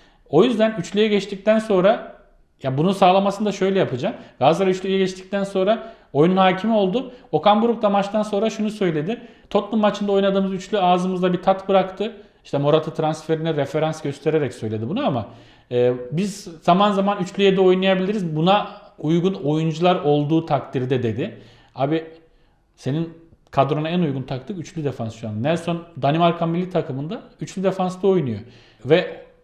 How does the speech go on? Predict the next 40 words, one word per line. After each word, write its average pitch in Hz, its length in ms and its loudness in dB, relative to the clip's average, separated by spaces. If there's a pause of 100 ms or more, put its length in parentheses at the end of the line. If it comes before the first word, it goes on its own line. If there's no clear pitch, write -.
hani 139 360 -2
üçlünün 180 600 -4
oynadığın 160 500 4
zaman 170 400 2 (140)
takım 165 280 -2
da 180 60 2
iyi 165 160 6
oynuyor. 135 320 0
E, 156 80 -4
Kaan'ı 170 320 2
oynat, 285 300 0
Nelson 175 320 0
oynatmıyorsun 151 600 -4
madem. 131 300 -2 (300)
Ortada 160 440 2
Kaan, 165 280 4 (500)
Davinson 170 560 2 (200)
sağda, 151 540 4 (100)
Abdülkerim 151 560 -4
solda. 143 500 -2
Bir 185 80 -2
sürü 208 360 -2 (260)
hani 139 320 -2
bunun 175 280 2
varyasyonunu 180 580 0
yapabilirsin. 190 580 -2
Sen 139 140 -6
yeter 185 400 0
ki 220 200 -4 (280)
bunu 185 220 2
oynat. 190 320 2
Takım 202 300 0
bu - 340 -4
aşina 160 440 2
olmadığı 190 380 0
bir 175 60 -4
şey 190 220 -2
değil 165 160 0
ki 156 140 -8
gördün. 190 460 2